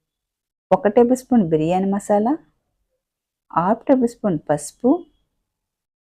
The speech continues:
హాఫ్ టేబుల్ స్పూన్ జీలకర్ర పొడి, హాఫ్ టేబుల్ స్పూన్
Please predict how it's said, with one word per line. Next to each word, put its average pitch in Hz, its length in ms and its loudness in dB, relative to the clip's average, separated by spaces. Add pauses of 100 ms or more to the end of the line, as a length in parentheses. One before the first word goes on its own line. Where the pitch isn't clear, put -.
(580)
హాఫ్ 208 260 6
టేబుల్ 294 240 2
స్పూన్ 233 300 4
జీలకర్ర 190 420 2
పొడి, 220 220 4 (1400)
హాఫ్ 202 280 4
టేబుల్ 262 240 6
స్పూన్ 226 200 0